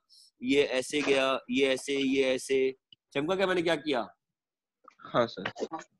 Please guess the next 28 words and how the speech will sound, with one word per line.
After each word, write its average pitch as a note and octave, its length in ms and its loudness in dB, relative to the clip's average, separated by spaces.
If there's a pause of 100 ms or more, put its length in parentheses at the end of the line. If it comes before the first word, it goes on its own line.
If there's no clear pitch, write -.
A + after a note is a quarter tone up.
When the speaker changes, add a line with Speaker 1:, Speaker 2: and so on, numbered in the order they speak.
(540)
Speaker 1:
अच्छे D3+ 200 -8
समझ D3 120 -2
में D#3 80 0
नहीं E3 160 6
आया, A#2+ 320 0 (320)
वापस C#3+ 280 2
सुनो। A#2 200 0 (560)
क्या C#3 140 6
कहा B2 240 0
मैंने? A2 360 -4
पहले C#3 300 0
मैंने C3+ 260 0 (220)
y C3+ 300 4
equals D3 380 2
to F3 140 4 (140)
fractional C3+ 480 0
f C#3 100 -6
x C3+ 140 -6
बना A2+ 160 -8
दिया, G2+ 280 -4 (100)
बना C3 180 0
दिया। D3+ 240 4 (280)
उसका F3+ 300 2
मैं F3+ 140 2
कह D3 160 4
रहा C3 140 6
हूँ D3 220 2
कि F3 120 0